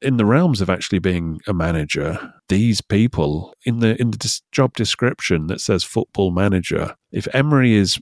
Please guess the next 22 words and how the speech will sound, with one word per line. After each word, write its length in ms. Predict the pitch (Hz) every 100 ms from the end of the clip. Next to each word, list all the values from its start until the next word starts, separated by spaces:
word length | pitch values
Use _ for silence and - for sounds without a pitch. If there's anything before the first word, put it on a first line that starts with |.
| - -
what 160 | 110
a 20 |
football 320 | - - - 95
manager 420 | 90 85 87 90
is, 200 | 82 -
these 200 | 107 117
guys 320 | 92 76 76
aren't. 220 | 113 85
They're 80 | 82
frauds. 460 | - 117 95 - -
They're 80 |
charlatans. 600 | 90 117 98 95 - -
I 60 | 98
mean, 240 | 104 98 -
Tim 180 | 110 92
Sherwood, 340 | 101 98 87
I 80 | 90
always 240 | 87 82
use 160 | 85 85
the 80 | 87
word 180 | 85
charlatan. 600 | - 107 95 90 - -